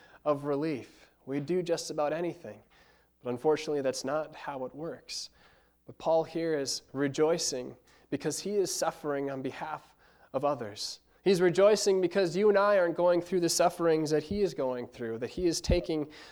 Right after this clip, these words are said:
one for the team, so to speak, here. He's rejoicing that the suffering is coming his way instead of other believers.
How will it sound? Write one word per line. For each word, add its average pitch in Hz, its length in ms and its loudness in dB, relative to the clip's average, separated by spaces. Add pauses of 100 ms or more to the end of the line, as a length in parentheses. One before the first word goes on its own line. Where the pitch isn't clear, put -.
one 170 380 6
for 170 200 -2
the 156 100 -2
team, 160 480 0 (220)
so 151 240 0
to 139 80 -2
speak, 139 380 -4
here. 120 520 -6 (420)
He's 143 140 0
rejoicing 170 480 6
that 160 120 0
the 156 80 2
suffering 170 500 2
is 147 140 0
coming 165 320 2
his 180 260 0
way 143 220 2
instead 147 340 -2
of 147 220 0 (300)
other 151 220 4
believers. 139 720 -4